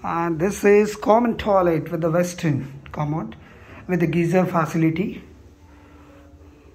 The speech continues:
And this is another bedroom, it is totally fully furnished, नहीं मिलेगा ढूंढने से। सभी रूम में पीओपी देख सकते हैं आप।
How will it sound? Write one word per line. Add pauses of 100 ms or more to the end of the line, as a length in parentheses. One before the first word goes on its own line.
(460)
And
this
is
another
bedroom,
it
is
totally
fully
furnished, (880)
नहीं
मिलेगा
ढूंढने
से। (1080)
सभी
रूम
में
पीओपी
देख
सकते
हैं
आप।